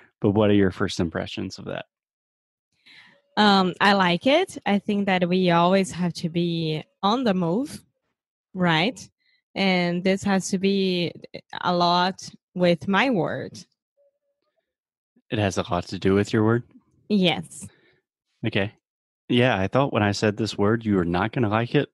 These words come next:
Speaker 1: because we moved
Speaker 2: No,
Speaker 1: around
Speaker 2: but
Speaker 1: a lot last year. And I know that you're kind of wanting to take it easy a little bit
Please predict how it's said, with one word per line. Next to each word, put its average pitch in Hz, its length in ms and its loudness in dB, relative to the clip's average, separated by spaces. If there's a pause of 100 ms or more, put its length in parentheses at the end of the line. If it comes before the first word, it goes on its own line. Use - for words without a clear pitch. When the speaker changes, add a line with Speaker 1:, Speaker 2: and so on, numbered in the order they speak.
Speaker 1:
because 95 540 -2 (460)
we 101 180 2
moved 247 180 2
Speaker 2:
No, 226 300 2
Speaker 1:
around 185 100 -4
Speaker 2:
but 208 340 2
Speaker 1:
a - 100 -10 (140)
lot 95 460 2
last 98 400 0
year. 104 320 -2 (840)
And 87 380 0
I 87 100 0
know 87 280 0
that 90 260 -4
you're 95 120 -4
kind 101 320 2
of 98 100 -2
wanting 98 360 2
to 135 120 2
take 123 320 0
it 98 120 0
easy 101 360 -2
a 104 80 2
little 113 260 0
bit 120 240 -6